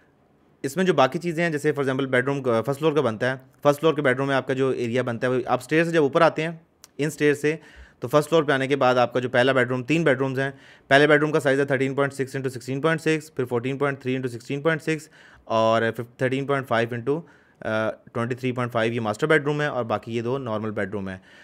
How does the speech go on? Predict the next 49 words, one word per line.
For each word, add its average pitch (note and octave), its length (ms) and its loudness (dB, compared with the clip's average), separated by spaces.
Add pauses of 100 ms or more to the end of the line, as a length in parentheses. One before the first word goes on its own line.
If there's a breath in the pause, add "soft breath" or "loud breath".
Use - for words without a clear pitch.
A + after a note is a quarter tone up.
(180 loud breath)
तो B2 360 2
इन D#3 140 0
दोनों E3+ 180 4
बेडरूम D3 280 4
का D3 80 2
टोटल C3+ 240 2
एरिया C3+ 200 2
मैंने C3 100 0
आपको B2+ 120 -4
बता A2 200 0
दिया, B2 140 -2
ट्वेंटी A#2+ 240 -4
सेवन A#2+ 180 -4
हंड्रेड D3 180 0
स्क्वायर C#3 220 -2
फीट, C3+ 280 0
प्राइस A#2 200 2
भी C#3+ 60 -2
आपको D3+ 140 2
बता A#2+ 180 2
दिया A#2 220 -4
है। - 80 -10
अब B2+ 140 -6
बात A#2 220 0
करते A#2+ 220 -6
हैं C3 180 -8 (420 loud breath)
अगले C3+ 220 2
ऑप्शन C#3+ 300 2
की B2+ 140 -8
जो C3 100 0
फ़ोर A#2+ 260 -2
बे-, A#2 120 -2
इसमें E3+ 300 -2
एक - 300 -2
अच्छी C#3 200 -4
बात E3 180 6
जो C#3+ 100 2
है D3+ 60 6
वो D#3+ 100 4
टेरेस C3+ 300 2
के D#3 60 -4
साथ C#3 180 0
आपको C3+ 220 2
dip B2 200 -2
in C#3 80 -4
पूल B2+ 240 0
भी B2 60 -2
मिलता F#2+ 280 -6
है, F#2 120 -10